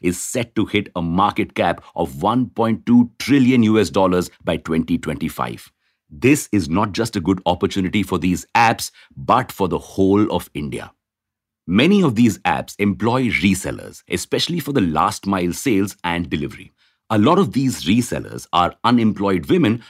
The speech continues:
who are now getting a steady source of income. And it's not just these women that these apps will help. If social commerce takes off, the creator community will also see massive benefits.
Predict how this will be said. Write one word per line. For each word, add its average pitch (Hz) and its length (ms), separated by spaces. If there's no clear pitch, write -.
who 98 140
are 95 80
now 101 340
getting 104 400
a 92 80
steady 104 480
source 87 460
of - 180
income. 67 400
And 113 400
it's 107 180
not 113 240
just 113 280
these 120 240
women 101 380
that 92 160
these 95 240
apps 90 380
will 98 120
help. 98 260
If 98 120
social - 480
commerce 113 460
takes - 380
off, 110 360
the 95 80
creator 104 600
community 101 560
will 78 280
also 104 460
see 101 340
massive 85 680
benefits. - 600